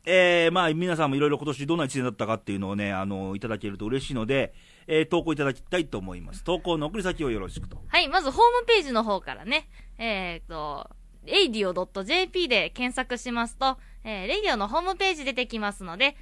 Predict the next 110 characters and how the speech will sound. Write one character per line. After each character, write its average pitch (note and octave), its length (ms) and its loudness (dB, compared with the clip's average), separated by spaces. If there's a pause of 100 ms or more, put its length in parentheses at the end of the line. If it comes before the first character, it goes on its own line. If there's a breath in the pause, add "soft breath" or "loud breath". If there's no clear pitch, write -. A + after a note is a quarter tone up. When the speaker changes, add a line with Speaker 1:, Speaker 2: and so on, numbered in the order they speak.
Speaker 2:
そ A#3 140 -8
の A3 160 -2
ペ G#3+ 260 -2
ー G3+ 40 -4
ジ F#3+ 140 -10
の F#3 140 -6
右 B3 320 -4
上、 F4 240 2
投 G4+ 240 -2
稿 G4 180 4
欄 D4+ 200 2
の A3 100 -2
方 A#3 160 -2
か A3 140 -2
ら、 D4 200 4
Speaker 1:
は E3 120 2
い。 - 100 0
Speaker 2:
お A#3 160 4
名 A3 220 4
前 G3 340 2
と、 - 140 4
Speaker 1:
は D#4+ 180 8
い。 F#3 80 4 (160)
Speaker 2:
あ A#3+ 100 -2
と A#3 120 -8
は E3+ 320 -2
お - 60 4
住 A#4+ 120 -6
ま G#4 100 4
い A3+ 60 0
で G3 80 -6
す A3+ 100 -10
ね。 C#4 160 -2
Speaker 1:
は D#4+ 100 2
い。 - 20 4
Speaker 2:
ど C4 80 0
こ A#3 100 -6
か F#3 100 0
ら F3 180 -2
投 G#3+ 180 -4
稿 G#3+ 120 -4
し - 80 -12
て - 60 -8
い G#3 60 -8
た A#3 80 -14
だ B3 80 0
い B3+ 80 -4
て C#4+ 80 -4
る C4 40 -6
の A3+ 120 -4
か、 F4 100 6
Speaker 1:
は D4 200 6
い。 - 20 6
Speaker 2:
あ - 20 -12
と B3+ 80 -6
は G3+ 160 4
思 B3+ 240 2
い B3 40 -2
の A#3+ 100 -2
丈、 C#4 260 0
Speaker 1:
う - 20 8
ん。 D4 40 6 (180)
Speaker 2:
あ D4 140 -2
と A#3+ 80 -2
は G#3 100 0
さ A3+ 80 -6
っ A3 60 -8
き - 60 -18
言 G#3+ 60 -14
っ - 40 -16
た A#3 100 -2
よ A#3 120 -4
う - 20 -6
に F#3+ 100 -10
ね、 C#4 180 -4 (380 soft breath)
あ G#3 140 0
の、 G3 100 -4
一 A3 160 -8
年 B3 160 0
の G3+ 80 -4
振 G#3+ 60 -10
り C4 140 -6
返 C#4 180 4
り D4 60 -8
な F4+ 100 2
ん F4+ 60 -6
か A#3+ 120 -2
も F#3 80 -8
い F#3+ 80 -4
た B3 80 -4
だ B3+ 140 -2
け D#4 120 -10
れ D4 80 -2
ば A3+ 120 -2
な G#3+ 160 -4
と G3 80 -2
思 - 20 0
い - 0 -
ま E3 60 4
す。 - 0 -
Speaker 1:
ま D#3 60 4
あ、 - 20 2
何 F#3 80 4
で A3 60 10
も A3 80 4
結 G3+ 180 2
構 C#4+ 100 4
で D4 60 6
す E4 120 0
よ。 - 160 -4